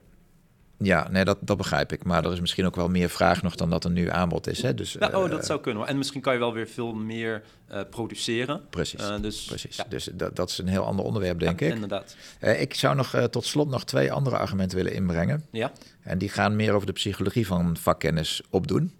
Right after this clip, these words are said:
Speaker 2: Ja, jouw expertise natuurlijk.
Speaker 1: Ja, ik ben, eh, van origine psycholoog en, eh, cognitief psycholoog. En, ehm, kijk, twee aspecten. Eén is, op het moment dat jij, eh,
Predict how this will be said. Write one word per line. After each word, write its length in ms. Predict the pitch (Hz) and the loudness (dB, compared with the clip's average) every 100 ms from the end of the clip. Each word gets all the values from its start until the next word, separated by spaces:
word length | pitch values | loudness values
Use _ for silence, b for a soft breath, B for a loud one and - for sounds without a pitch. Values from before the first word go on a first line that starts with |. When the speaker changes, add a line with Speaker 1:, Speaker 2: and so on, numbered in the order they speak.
| _ | _
Speaker 2:
Ja, 120 | - - B B | -10 -10 B B
jouw 240 | - 113 113 | -2 2 2
expertise 520 | 110 - 120 113 98 | 0 -8 -4 -4 -4
natuurlijk. 600 | 98 90 120 147 - - - | -6 -2 0 0 -2 -10 2
Speaker 1:
Ja, 240 | 120 117 | 8 10
ik 120 | 113 | 10
ben, 200 | 120 135 | 6 4
eh, 120 | 110 98 | 2 0
van 180 | 104 | 0
origine 320 | 104 104 104 95 | 2 2 2 0
psycholoog 640 | - 98 85 98 151 - | 0 0 4 4 4 0
en, 340 | 104 95 104 | -6 -4 -4
eh, 320 | 113 98 95 87 | -4 -4 -2 -2
cognitief 380 | - 123 120 120 | -2 -2 -2 -4
psycholoog. 520 | - 117 110 117 117 - B B B B | -4 -2 2 2 2 -6 B B B B
En, 320 | - 92 92 - | 0 0 0 -4
ehm, 320 | 92 92 87 85 85 85 - _ B B B - | -8 -6 -6 -6 -6 -8 -14 _ B B B 0
kijk, 260 | 107 - - _ _ - - _ | 2 2 -6 _ _ -16 -16 _
twee 220 | - 143 151 | 2 4 4
aspecten. 500 | - 98 - - 127 | 6 4 4 2 2
Eén 140 | 151 | 4
is, 200 | 147 - - | 2 0 -4
op 60 | |
het 100 | 113 | -2
moment 300 | 113 117 120 | 0 0 2
dat 140 | 113 - | 2 4
jij, 420 | 104 98 98 95 | 4 6 4 0
eh, 80 | - | -6